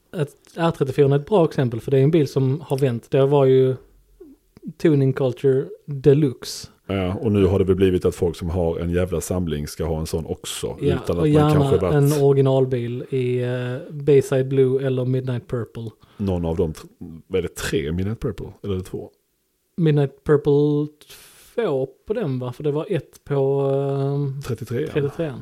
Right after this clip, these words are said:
Speaker 2: Ja, så är det nog.
Speaker 1: Ehm, nej, men, så det har väl blivit en sån grej att man ska ha så original som möjligt, och ska den vara modifierad så ska det vara gjort med dyra grejer, typ
Speaker 2: Ja.
Speaker 1: Nismo-grejer.
Speaker 2: Ja,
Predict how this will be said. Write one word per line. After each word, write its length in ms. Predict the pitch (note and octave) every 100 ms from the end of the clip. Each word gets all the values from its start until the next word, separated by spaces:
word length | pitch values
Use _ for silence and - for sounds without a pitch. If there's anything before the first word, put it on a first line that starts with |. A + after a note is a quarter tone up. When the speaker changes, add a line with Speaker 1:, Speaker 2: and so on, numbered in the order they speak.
| -
Speaker 2:
Ja, 240 | G#2+ A2+ -
så 120 | -
är 40 | C3
det 60 | A2
nog. 120 | F2 - - - - - _ -
Speaker 1:
Ehm, 720 | C#3 C#3 C#3 C3+ C3+ C3 C#3 - -
nej, 140 | D#3+
men, 160 | F3 F3+ - - -
så 120 | -
det 140 | D#3 D#3+
har 80 | D3
väl 100 | D#3
blivit 200 | D#3+ D#3+
en 60 |
sån 160 | D#3+ E3+
grej 100 | D3+
att 140 | C3+
man 140 | C3+ B2+
ska 120 | -
ha 100 | C3
så 100 | D3+
original 380 | D3 C#3 C3+ C3
som 120 | C3+
möjligt, 320 | C3+ C3 A#2
och 200 | C3+ B2+ - _ _ - _ _ _
ska 200 | - -
den 120 | C3+ C3+
vara 100 | C3+
modifierad 520 | C#3 C3 C#3 B2+ B2
så 80 | C#3
ska 160 | - B2+
det 60 |
vara 140 | B2 B2+
gjort 220 | B2 -
med 80 | B2+
dyra 360 | C3+ C3 B2
grejer, 300 | A#2+ B2 A#2+
typ 180 | A2 A#2+ A#2+
Speaker 2:
Ja. 100 | B2
Speaker 1:
Nismo-grejer. 760 | A2+ - B2 A#2 A#2 A2+ A#2+ A#2+ _ _ _
Speaker 2:
Ja, 80 | A2